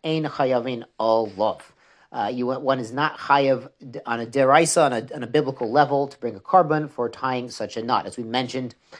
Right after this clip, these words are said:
in the first Mishnah, uh, it appears that the sages,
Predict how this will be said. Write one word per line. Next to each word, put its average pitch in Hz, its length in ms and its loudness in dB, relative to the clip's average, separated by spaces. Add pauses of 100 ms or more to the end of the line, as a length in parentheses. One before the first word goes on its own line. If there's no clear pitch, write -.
(220)
in 123 200 -8
the 113 200 -6
first - 400 -2
Mishnah, 151 580 2 (360)
uh, 139 180 2
it 147 80 -6
appears 147 440 0
that 131 160 -8
the 120 60 -6
sages, 143 720 0